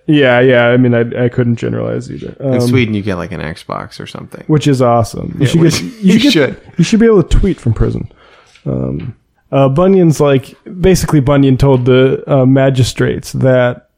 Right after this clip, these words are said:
Speaker 1: "Yeah, I'll, uh, I'll admit you're right if, uh, it suits my conscience, if you tell me how I'm wrong." <laughs>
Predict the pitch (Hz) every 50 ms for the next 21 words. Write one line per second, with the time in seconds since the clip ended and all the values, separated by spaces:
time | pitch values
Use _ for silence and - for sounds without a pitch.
0 | _ _ _ 160 156 151 143 135 131 147 151 160 165 170 165 160 156 147 143 135
1 | 131 - - 151 151 170 175 170 156 143 147 156 151 147 147 143 135 135 143 143
2 | 135 120 123 139 131 - - - 131 127 120 120 120 123 123 - 120 131 135 151
3 | _ - - - 139 127 - 127 117 117 - - 123 127 127 - 131 - 143 123
4 | 113 135 123 - 135 135 135 135 131 127 123 - - 123 127 135 131 127 123 123
5 | 127 131 135 135 131 117 120 123 131 131